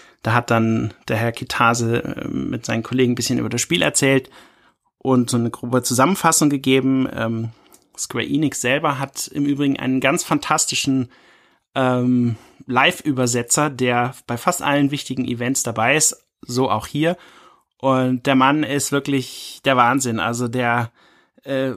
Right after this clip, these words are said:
hört minutenlang Sätze und kann die mehr oder weniger, äh, oder das Gesprochene wirklich auch in der fast gleichen Länge mit allen Details nahezu fehlerfrei wiedergeben in einer Lockerheit, äh, unglaublich, ja. Also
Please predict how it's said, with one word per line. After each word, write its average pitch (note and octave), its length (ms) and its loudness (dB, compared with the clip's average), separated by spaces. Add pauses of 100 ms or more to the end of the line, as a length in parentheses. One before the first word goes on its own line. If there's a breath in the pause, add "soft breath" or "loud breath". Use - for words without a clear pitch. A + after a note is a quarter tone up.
(120)
hört D3+ 580 0
minutenlang E3 640 4
Sätze E3+ 480 2
und D3 180 0
kann D#3+ 340 0
die D3+ 120 0
mehr D3 200 4
oder D3 140 0
weniger, C#3 520 2 (440 loud breath)
äh, B2 520 -2
oder A#2+ 220 -6
das B2 160 -4
Gesprochene C3 580 2
wirklich B2+ 380 -4
auch - 400 -4 (180)
in E3 160 2
der D3 120 4
fast - 280 0
gleichen C#3 340 2
Länge C3 280 2
mit C3 180 0
allen C3 240 2
Details B2 680 -2 (440)
nahezu C3 380 0
fehlerfrei B2+ 720 2
wiedergeben A#2+ 640 0 (420 loud breath)
in C3 140 2
einer C3 240 0
Lockerheit, B2 640 2
äh, - 160 -10
unglaublich, B2+ 680 0
ja. A2+ 200 -4
Also B2 400 2